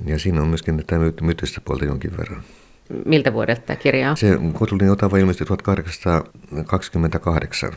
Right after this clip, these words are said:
Speaker 1: vai, vai, vai kaksikymmentäyhdeksänkö se oli, se ensimmäinen osa. Ja sit sen toinen, toinen osa ilmestyi sitten tuhatkahdeksansataakolmekymmentäkolme, ja,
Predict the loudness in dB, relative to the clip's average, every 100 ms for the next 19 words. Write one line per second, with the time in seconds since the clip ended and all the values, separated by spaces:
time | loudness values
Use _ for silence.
0 | -4 -2 0 0 0 0 -2 -2 -6 -6
1 | -4 -6 -6 -8 -6 -6 -6 -8 -10 -16
2 | -6 0 2 2 2 0 -2 -4 -6 -4
3 | -4 -4 -4 0 2 4 4 2 2 4
4 | 4 2 2 2 2 0 -2 -6 -6 -2
5 | -2 -2 -8 -6 -2 0 0 0 0 0
6 | -2 -6 -12 -14 _ -2 0 2 2 2